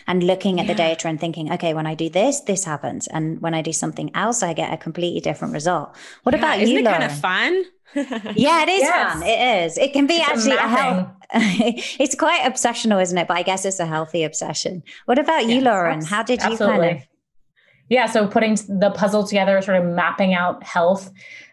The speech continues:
Speaker 2: Um, I don't know what my first introduction to biohacking was, other than, you know, we grew up with our dad who was doing weird things at home, but
Speaker 1: Mm.
Speaker 2: I definitely wouldn't have called this biohacking at the time, but I was a vegetarian for a very long time,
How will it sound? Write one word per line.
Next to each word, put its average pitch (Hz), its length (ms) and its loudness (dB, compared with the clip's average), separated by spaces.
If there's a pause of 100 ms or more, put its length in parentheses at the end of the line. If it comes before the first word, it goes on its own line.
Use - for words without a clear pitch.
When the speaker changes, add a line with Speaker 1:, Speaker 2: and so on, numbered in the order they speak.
(200)
Speaker 2:
Um, 185 400 2 (240)
I - 80 0
don't 359 300 2
know 240 240 4
what 233 340 2
my 190 200 2
first 190 540 -4
introduction 180 560 -4
to 160 80 -6
biohacking 175 500 -2
was, 185 160 -2
other 180 220 2
than, 170 340 -2
you 185 80 -4
know, 175 120 -2
we 180 120 0
grew 196 360 0
up 185 140 0
with 185 120 -2
our 170 120 4
dad 160 280 2
who 170 80 -8
was 160 140 -6
doing 165 220 -2
weird 160 220 -4
things 170 240 0
at 185 120 4
home, 190 280 2
but 170 160 0
Speaker 1:
Mm. 165 160 -16 (640)
Speaker 2:
I 185 80 2
definitely 220 320 2
wouldn't 202 260 0
have 196 200 -4
called 190 420 0
this 196 180 -2
biohacking 175 600 0
at 160 120 -10
the 269 60 -20
time, 214 440 -2
but 208 100 -2
I 175 120 -2
was 180 140 -2
a 175 60 -4
vegetarian 156 800 -8
for 160 200 -12
a 151 140 -10
very 156 240 -8
long 160 180 -8
time, 294 360 0